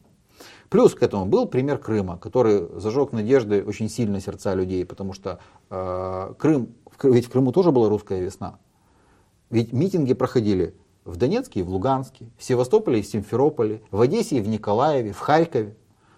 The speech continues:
Вот. Они были везде, по всей Новороссии. Вот. И к-, события в Крыму, которые были первыми, они дали большую надежду.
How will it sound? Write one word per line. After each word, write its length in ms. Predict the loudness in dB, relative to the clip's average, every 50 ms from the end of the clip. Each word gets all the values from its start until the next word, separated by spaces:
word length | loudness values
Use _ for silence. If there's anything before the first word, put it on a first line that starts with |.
| _
Вот. 200 | -2 -2 -2 -2 -4 -18 _
Они 220 | -8 -4 -4 -2 0
были 200 | 0 2 2 2
везде, 360 | 2 2 0 2 2 2 2
по 140 | 2 0 -6
всей 200 | -6 -2 -2 0
Новороссии. 520 | 0 0 0 -2 -2 -4 -6 -10 -16 -20 -20 _ _ _ _ _ _ _ -20 -20 -14 _
Вот. 220 | -4 -4 -4 -4 -4 0
И 160 | 2 2 2
к-, 240 | 2 0 -6 -16 -8
события 380 | -4 0 2 2 2 4 2 2
в 80 | 2
Крыму, 240 | 2 0 0 0 0
которые 260 | 0 0 2 4 4 4
были 200 | 4 2 0 2
первыми, 360 | 2 4 2 2 2 0 -6 -6
они 140 | -6 -4 -2
дали 240 | 2 4 4 4 4
большую 400 | 4 2 0 0 0 0 0 2
надежду. 420 | 2 0 0 -2 -2 -4 -8 -16